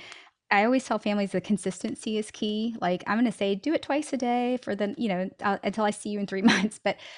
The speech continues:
I always tell the, you know, especially my kids that are older, I'll say, you know, "Do it Monday to Thursday, right, you know, before bed, take the weekends off." If you do that for four to six weeks, it's better than doing it twice a day, uh, for, uh, four days and stopping.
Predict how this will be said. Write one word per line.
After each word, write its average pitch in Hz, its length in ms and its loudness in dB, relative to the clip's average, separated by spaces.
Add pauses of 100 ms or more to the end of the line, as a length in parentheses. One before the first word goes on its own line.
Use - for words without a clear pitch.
(220)
I 208 40 6
always 247 200 6
tell 269 120 2
the, 226 220 2
you 220 120 0
know, 190 80 2
especially 247 340 0
my 180 340 0
kids 190 300 0 (240)
that 180 100 0
are 175 80 2
older, 180 380 2
I'll 175 200 4
say, 170 340 0
you 180 160 0
know, 165 160 0
"Do 175 120 0
it 180 80 -2
Monday 190 220 2
to 254 100 0
Thursday, 190 680 0 (140)
right, 180 240 0
you 190 100 0
know, 165 80 2
before 196 240 -2
bed, 170 380 2 (160)
take 185 180 0
the 190 80 0
weekends 175 340 -2
off." 170 360 -4 (280)
If 170 120 -6
you 190 60 2
do 202 180 0
that 233 180 4
for 233 100 -2
four 214 180 -2
to 208 80 0
six - 280 -10
weeks, 180 220 -8
it's 185 160 -6
better 180 280 0
than 175 180 -2
doing 170 200 -2
it - 100 -6
twice 170 260 -8
a - 60 -8
day, 165 340 -8 (140)
uh, 160 360 -4
for, 160 580 -4
uh, 156 240 -6
four 180 240 -2
days 175 220 -6
and 165 120 -6
stopping. - 520 -10